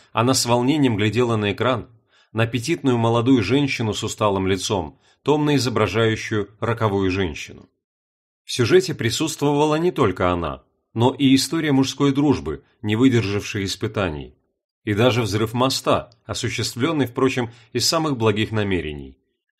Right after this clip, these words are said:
Но о взрыве Нина забыла, как только вышла из зала. После фильма она стала носить берет, хотя раньше была равнодушна к этому головному убору, и вообще стала уделять одежде куда больше внимания. Увы, коричневое пальто, в котором она ходила,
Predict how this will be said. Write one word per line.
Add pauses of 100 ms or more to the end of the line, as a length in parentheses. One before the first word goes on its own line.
Но
о
взрыве
Нина
забыла,
как
только
вышла
из
зала. (800)
После
фильма (180)
она
стала
носить
берет, (300)
хотя
раньше
была
равнодушна
к
этому
головному
убору, (340)
и
вообще
стала
уделять
одежде (160)
куда
больше
внимания. (500)
Увы, (360)
коричневое
пальто,
в
котором
она
ходила,